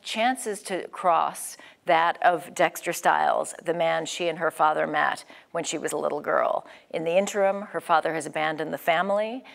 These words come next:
She strikes up an acquaintance with this gentleman, but he has no idea who she is.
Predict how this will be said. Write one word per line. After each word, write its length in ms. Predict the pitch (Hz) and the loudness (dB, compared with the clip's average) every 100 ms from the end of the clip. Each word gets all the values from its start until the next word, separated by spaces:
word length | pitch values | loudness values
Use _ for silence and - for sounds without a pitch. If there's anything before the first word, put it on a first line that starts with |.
| - - | -20 -14
She 380 | - 185 175 | -8 -4 -4
strikes 420 | 165 - 175 165 165 | -4 2 2 2 -2
up 140 | 160 | 0
an 100 | 147 | -2
acquaintance 640 | 156 - 190 214 214 - | -4 -4 -2 -4 -6 -4
with 220 | 190 190 | -4 -4
this 220 | 190 190 - | -4 -6 -8
gentleman, 640 | - 185 190 196 208 214 233 - | 0 2 2 2 0 -2 -8 -6
but 140 | 160 165 | 0 0
he 280 | - 202 202 | 0 -6 -4
has 200 | 185 165 | -4 -4
no 200 | 170 165 | 0 2
idea 400 | 165 160 160 151 | 2 0 -2 -2
who 180 | 151 156 | -4 -6
she 240 | - - | -6 -8
is. 640 | - 143 - - - - | -4 0 0 -4 -8 -10